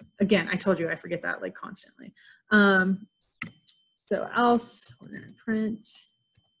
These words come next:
incorrect, whatever. All right. So those are our two questions. Um, so now you have a model to build your five questions. So I want you to go ahead and, uh, maybe pause the video, write those five questions, and then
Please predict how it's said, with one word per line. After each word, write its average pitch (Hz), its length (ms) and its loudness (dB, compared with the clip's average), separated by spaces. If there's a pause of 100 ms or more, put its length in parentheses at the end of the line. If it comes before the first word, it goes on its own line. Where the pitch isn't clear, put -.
(920)
incorrect, - 760 -8 (260)
whatever. - 500 -6 (440)
All 240 120 8
right. 202 260 4 (680)
So - 280 4
those 254 240 6
are 370 120 8
our 392 80 8
two 349 200 6
questions. 233 800 0
Um, 190 340 4
so 220 160 8
now 196 240 8
you 277 180 6
have 285 140 2
a 262 80 6
model 190 640 4
to - 160 -2
build 185 440 2
your 175 140 -4
five 202 460 2
questions. 202 680 -2 (280)
So 226 180 6
I 208 140 8
want 233 180 6
you 269 80 4
to 240 80 4
go 214 160 4
ahead 196 440 4
and, 185 500 -4
uh, 180 160 -6
maybe 196 240 -4
pause 208 340 0
the 208 140 4
video, 202 440 4
write 196 240 2
those 214 200 2
five 185 240 0
questions, 240 580 0
and 196 240 2
then 185 380 2